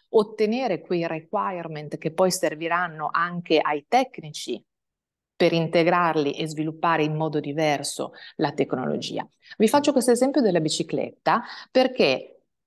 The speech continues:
vi siete mai chiesti come mai la bicicletta ha la forma che ha, quella che oggi utilizziamo?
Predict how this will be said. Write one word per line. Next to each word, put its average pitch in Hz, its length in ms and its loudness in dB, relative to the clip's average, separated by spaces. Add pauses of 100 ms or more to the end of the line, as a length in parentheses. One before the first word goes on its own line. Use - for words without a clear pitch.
(200)
vi 220 160 0
siete 269 240 2
mai 226 140 2
chiesti 311 400 -2
come 196 320 0
mai 185 280 -2
la 180 100 -2
bicicletta 165 840 -2
ha 156 240 2
la 151 160 -8
forma 151 400 -10
che - 140 -6
ha, 151 280 2
quella 151 280 -2
che - 120 -8
oggi 165 280 0
utilizziamo? 143 840 -6